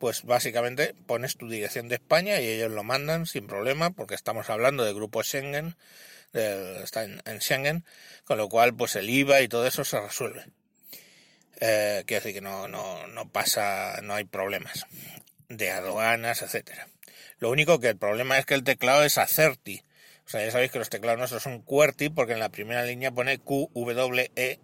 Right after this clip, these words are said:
R T Y. Pues los franceses tienen A Z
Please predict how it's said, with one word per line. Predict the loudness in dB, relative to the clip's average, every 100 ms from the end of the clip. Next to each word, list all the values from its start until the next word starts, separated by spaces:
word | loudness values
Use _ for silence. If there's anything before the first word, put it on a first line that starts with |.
| _
R | -2 -2 -2 -6
T | -4 -2 -2 -4
Y. | -10 0 2 4 0 -2 -20 -20 -20 _
Pues | -2
los | -2
franceses | -2 -2 -2 -2
tienen | 2 4 4 2 -4
A | -2 0 0
Z | 0 2 2 4 4 4